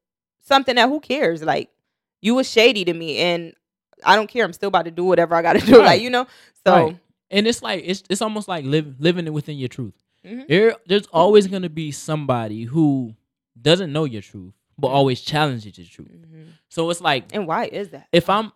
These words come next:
Speaker 2: I don't know.
Speaker 1: Leave
Speaker 2: I don't
Speaker 1: me
Speaker 2: know.
Speaker 1: alone. <laughs>
Speaker 2: They,
Speaker 1: Leave
Speaker 2: well,
Speaker 1: me
Speaker 2: because they don't live
Speaker 1: alone.
Speaker 2: in their truth, probably.
Speaker 1: Yeah.
Speaker 2: So, but if, my whole thing is, which,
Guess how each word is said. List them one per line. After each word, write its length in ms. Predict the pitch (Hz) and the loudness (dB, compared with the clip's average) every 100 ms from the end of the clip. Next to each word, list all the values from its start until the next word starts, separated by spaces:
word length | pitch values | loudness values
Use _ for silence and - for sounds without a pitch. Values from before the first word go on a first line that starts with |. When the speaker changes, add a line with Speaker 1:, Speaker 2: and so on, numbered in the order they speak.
| 170 | -12
Speaker 2:
I 40 | |
don't 160 | 254 247 | -10 -8
know. 260 | 233 104 _ _ | -8 -8 _ _
Speaker 1:
Leave 80 | 208 | -4
Speaker 2:
I 40 | |
don't 80 | 233 | 0
Speaker 1:
me 40 | 269 | 2
Speaker 2:
know. 340 | 285 196 151 _ _ | 2 0 -4 _ _
Speaker 1:
alone. 300 | 226 277 254 | -6 -6 -4
<laughs> 0 | |
Speaker 2:
They, 120 | 160 175 | -6 -2
Speaker 1:
Leave 80 | 202 | 2
Speaker 2:
well, 120 | 226 | 2
Speaker 1:
me 200 | 202 - | 2 0
Speaker 2:
because 240 | 190 214 165 | 2 2 4
they 140 | 190 | 2
don't 200 | 202 185 | 2 2
live 60 | 185 | 0
Speaker 1:
alone. 60 | 165 | -2
Speaker 2:
in 40 | |
their 100 | 180 | -4
truth, 260 | - 147 - | -4 -6 -8
probably. 320 | 117 85 - _ _ | -14 -16 -20 _ _
Speaker 1:
Yeah. 320 | 147 151 160 _ _ _ | -20 -18 -20 _ _ _
Speaker 2:
So, 320 | - 202 175 | 6 6 6
but 320 | 147 175 156 - | 6 6 6 2
if, 220 | 170 - _ - - | -4 -4 _ -20 -4
my 180 | 156 208 | 2 2
whole 160 | 196 | 2
thing 280 | 180 160 139 | -2 -6 -6
is, 280 | 131 120 - _ | -6 -6 -12 _
which, 340 | 143 120 - | -8 -8 -10